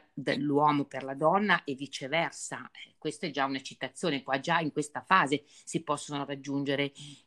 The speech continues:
orgasmi. Tu sai che, tu sai, lo sai, i nostri, ovviamente. Ehm, però quello che voglio dire alle nostre ascoltatrici è che la donna può avere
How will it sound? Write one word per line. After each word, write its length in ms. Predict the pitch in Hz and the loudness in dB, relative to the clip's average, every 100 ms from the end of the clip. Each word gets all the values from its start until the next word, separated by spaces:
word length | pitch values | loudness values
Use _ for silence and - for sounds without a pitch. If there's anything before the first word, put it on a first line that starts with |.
| - _ | -18 _
orgasmi. 760 | 143 139 139 139 127 135 131 117 | 2 4 6 4 4 -6 -8 -8
Tu 100 | 170 | -10
sai 220 | - 135 | -6 -6
che, 300 | - 127 120 - | -6 -8 -8 -14
tu 120 | 135 | -12
sai, 320 | - 135 147 | 2 4 4
lo 80 | 135 | 0
sai, 300 | - 135 123 | 0 0 0
i 40 | 117 | -4
nostri, 280 | 127 - - 120 120 - | -6 -8 -12 -12 -14 -12
ovviamente. 720 | 120 120 123 127 117 113 120 107 - - - | -4 0 2 2 0 -2 -4 -6 -10 -14 -4
Ehm, 600 | 131 127 131 127 123 123 | 0 2 2 0 0 -4
però 380 | 127 143 143 - | 2 6 6 6
quello 200 | 151 156 | 2 2
che 120 | 156 | 0
voglio 220 | 135 139 | -2 -2
dire 220 | 135 151 147 | 0 0 0
alle 140 | 139 | -2
nostre 340 | 139 143 143 | -6 -8 -8
ascoltatrici 760 | 135 - 143 131 - 185 190 143 | -10 -8 -10 -10 -4 -4 -4 -8
è 20 | |
che 200 | 131 123 - - | -8 -10 -12 -16
la 80 | 123 | -8
donna 280 | 127 165 151 | 0 2 0
può 160 | - 127 | -4 -6
avere 360 | 139 135 123 | -4 -4 -6